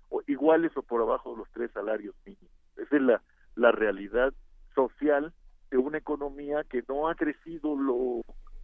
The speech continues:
lo que reclama la demografía en los últimos treinta años. Y seguimos con eso, en esa, ya no es encrucijada, ya no sé cómo llamarla, ¿no? Es una mala costumbre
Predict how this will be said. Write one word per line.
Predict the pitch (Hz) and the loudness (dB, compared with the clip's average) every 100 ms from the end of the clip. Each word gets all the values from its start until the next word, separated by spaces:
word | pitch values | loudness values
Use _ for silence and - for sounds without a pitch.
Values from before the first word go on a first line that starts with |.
| - | 0
lo | 127 | 2
que | - | 4
reclama | 117 117 - 147 156 151 | 4 4 6 6 6 2
la | 139 | -2
demografía | 131 127 123 123 120 139 151 147 | -4 -6 -4 -2 -4 -2 2 2
en | |
los | 131 - | 0 -10
últimos | 147 151 143 | -12 -8 -10
treinta | - 143 139 165 | -4 -6 0 0
años. | 233 185 131 - - - - - | 2 -2 -10 -16 -20 -20 -20 -14
Y | - 120 | -4 -4
seguimos | 110 123 135 160 170 | 2 0 2 2 2
con | - 147 | 0 -2
eso, | 180 233 180 | -2 2 2
en | 156 | 2
esa, | - 160 143 - - - - | 4 4 4 -4 -20 -20 0
ya | 147 160 | 4 6
no | 180 | 4
es | 175 | 0
encrucijada, | 156 147 - - 185 226 | -2 -4 -6 -4 -2 0
ya | 160 151 | -2 -2
no | 147 | -4
sé | 156 | -12
cómo | - 131 | -10 -8
llamarla, | 123 101 120 123 92 | -4 -4 -4 -8 -10
¿no? | 87 - _ - - - | -16 -18 _ -20 -16 -8
Es | 160 | -2
una | 165 | 2
mala | 143 160 - | 6 6 4
costumbre | 110 - - 151 120 | 0 -4 -2 0 2